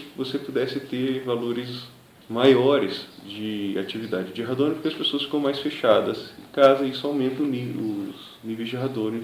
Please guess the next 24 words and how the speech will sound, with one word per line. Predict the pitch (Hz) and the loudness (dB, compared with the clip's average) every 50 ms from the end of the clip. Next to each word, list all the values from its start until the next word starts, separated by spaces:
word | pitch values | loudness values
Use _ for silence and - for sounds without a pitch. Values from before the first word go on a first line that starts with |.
| 117 - | -6 -4
dentro | 113 110 110 110 110 - - - - - - - - - - - - - | -4 -4 -4 -4 -8 -12 -16 -18 -20 -20 -20 -20 -20 -20 -20 -20 -14 -8
de | 107 110 | -6 -6
ambientes | 107 107 107 104 - - | -4 -4 -6 -6 -8 -8
fechados, | - - - - - 127 110 - - - - | -12 -12 -8 -6 -2 0 0 0 -2 -4 -6
né? | 95 110 127 127 - - - - - - - - - - - - - - | -6 -6 -6 -8 -10 -14 -18 -20 -20 -20 -20 -20 -20 -20 -20 -20 -14 -8
Então, | 110 110 110 - - 110 110 110 117 123 127 143 151 147 151 - - - - | -6 -6 -4 -4 -2 0 0 0 0 0 0 -2 -2 -4 -6 -10 -14 -18 -18
o | - - - | -18 -10 -6
que | 113 | -4
nós | 107 104 - | -4 -4 -4
fizemos | - 139 131 131 135 131 131 143 165 170 - - - - - - - - - | -4 -4 -2 0 0 0 0 0 -2 -4 -6 -10 -12 -16 -20 -20 -20 -16 -10
foi, | 120 113 113 113 113 110 104 104 101 101 - - - - - - - - | -6 -4 -2 -2 0 0 0 -2 -4 -6 -8 -12 -20 -20 -20 -20 -20 -8
isso | - | -4
daí | 113 113 110 | -4 -4 -2
foi | - - 135 135 | -2 -2 -2 -2
um | 139 139 | -2 -4
pouco | 139 135 123 - 135 | -4 -6 -8 -6 -6
de | 135 135 | -4 -4
acordo | 131 135 - 113 120 123 123 127 123 - - | -6 -4 -4 -6 -4 -4 -4 -6 -8 -8 -6
com | - 131 135 135 135 135 131 127 120 113 117 - - - - - - - | -6 -4 0 0 0 0 0 -2 -4 -4 -6 -8 -12 -18 -20 -20 -16 -12
os | 110 107 | -6 -4
nossos | 110 98 95 - - | -4 -2 -2 -4 -6
conhecidos, | - - - - - - - 131 147 165 160 147 117 107 107 104 101 101 98 107 107 | -6 -6 -4 -4 -4 -2 -2 0 0 2 2 0 0 0 0 -2 -2 -4 -6 -8 -8
e, | 107 107 - - - - - - | -8 -8 -8 -8 -10 -10 -10 -6
né? | 110 110 135 139 | -6 -4 -4 -4